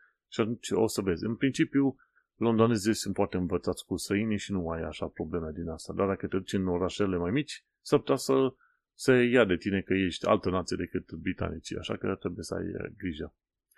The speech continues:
Ce e bun de învățat ca turist este pe scările rulante să stai pe dreapta și să mergi pe stânga. Asta e o regulă pe care trebuie să o înveți foarte, foarte clar. Să nu, cum îi zice, <laughs> să nu încurci oamenii aiurea, pentru că sunt destui oameni care, de exemplu,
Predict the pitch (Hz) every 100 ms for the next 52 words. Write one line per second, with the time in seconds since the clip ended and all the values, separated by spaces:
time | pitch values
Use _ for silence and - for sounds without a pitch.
0 | - _ _ - 101 113 101 92 90 95
1 | 90 - 117 135 - 101 101 - - 104
2 | - _ _ _ - 95 95 92 90 90
3 | - _ _ _ - - 117 92 92 87
4 | 101 123 117 - 98 120 - 95 101 95
5 | - - 90 90 - 87 - 80 - 95
6 | 95 87 92 87 85 - 85 90 85 90
7 | 85 95 87 - - - 98 98 - 101
8 | - 90 - 87 76 _ _ _ _ -
9 | 92 90 92 92 92 - _ _ _ _
10 | 95 90 80 80 76 - - 113 - -
11 | - - - - - 113 110 110 - -
12 | 95 101 98 90 101 131 117 113 110 107
13 | 101 - 98 87 - 113 85 92 104 107
14 | - 87 95 117 107 104 80 90 92 107
15 | 104 95